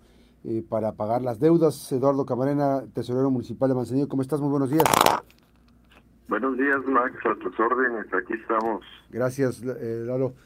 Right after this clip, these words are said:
Speaker 1: Eduardo, hay un proceso importante. ¿Cómo, cómo se le tiene que hacer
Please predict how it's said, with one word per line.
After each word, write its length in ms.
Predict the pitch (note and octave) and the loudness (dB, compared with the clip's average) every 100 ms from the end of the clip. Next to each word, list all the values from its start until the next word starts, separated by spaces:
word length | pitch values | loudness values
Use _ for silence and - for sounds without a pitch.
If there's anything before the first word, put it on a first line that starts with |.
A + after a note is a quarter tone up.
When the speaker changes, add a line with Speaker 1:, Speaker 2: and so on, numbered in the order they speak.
| _ - | _ -8
Speaker 1:
Eduardo, 380 | D#3 F3+ G3 G#3+ | 2 2 4 2
hay 240 | A3 A#3 C#4 | 4 4 2
un 240 | D#4 D4+ | 0 0
proceso 640 | A#3+ F#3 F#3+ F3 F3+ F#3+ | 0 4 2 2 2 2
importante. 580 | E3+ B2+ A#2 D3 D3 D#3 | 0 -2 -6 -4 -4 -4
¿Cómo, 320 | D#3+ A#3 D4 - | -2 -2 -4 -6
cómo 240 | C4+ E4+ | -2 0
se 160 | D#4 A3+ | 0 0
le 80 | D#3 | -2
tiene 300 | - E3+ E3+ | 2 2 2
que 100 | D#3+ | -2
hacer 260 | C3 A#2+ | -2 -4